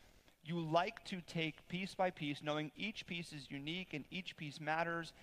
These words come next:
and you like to figure out how they all fit together. Because you know, once you put them all together, it's gonna create something spectacular. It's gonna create something beautiful. Because you know the end product.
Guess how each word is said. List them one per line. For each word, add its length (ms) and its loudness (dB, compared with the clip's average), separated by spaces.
and 80 0
you 80 2
like 240 4
to 40 -6
figure 360 0
out 180 6
how 680 2
they 120 2
all 260 6
fit 240 -6
together. 600 -2
Because 340 2
you 120 -2
know, 600 10
once 280 4
you 60 -4
put 260 -2
them 220 -2
all 240 8
together, 460 4
it's 180 0
gonna 200 0
create 420 -2
something 320 -4
spectacular. 760 0
It's 80 -20
gonna 160 -2
create 300 -6
something 360 -6
beautiful. 520 -4
Because 260 0
you 80 0
know 480 10
the 180 0
end 200 -2
product. 640 2